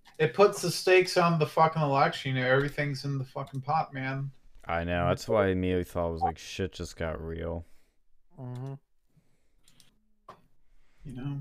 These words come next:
Speaker 1: so, like, even if, you know, let's say, you know, Trump wins, it's gonna be a fucking, like, unless he can pack, you know, unless he gets a hold, like, the whole fucking,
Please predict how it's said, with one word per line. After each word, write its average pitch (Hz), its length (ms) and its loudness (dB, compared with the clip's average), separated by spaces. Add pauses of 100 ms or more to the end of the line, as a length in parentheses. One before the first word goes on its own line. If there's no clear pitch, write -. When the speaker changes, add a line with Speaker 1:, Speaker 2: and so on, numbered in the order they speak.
(120)
Speaker 1:
so, 156 300 0
like, 151 220 6
even 185 240 4
if, 196 160 4 (160)
you 156 120 4
know, 143 340 4
let's 156 200 2
say, 147 260 0
you 147 120 -2
know, 135 80 -2
Trump 165 320 -2
wins, 139 500 -4 (720)
it's 170 220 -2
gonna 180 240 4
be 165 220 6
a 139 240 8
fucking, 156 720 6
like, 147 260 8
unless 156 420 6
he 180 280 -2
can 160 280 0
pack, 139 680 4 (680)
you 143 140 -6
know, 135 100 0
unless 139 240 -2
he 147 100 -2
gets 143 280 -2
a 135 120 4
hold, 139 420 2
like, 131 160 -6
the 131 100 -2
whole 135 160 2
fucking, 131 600 -6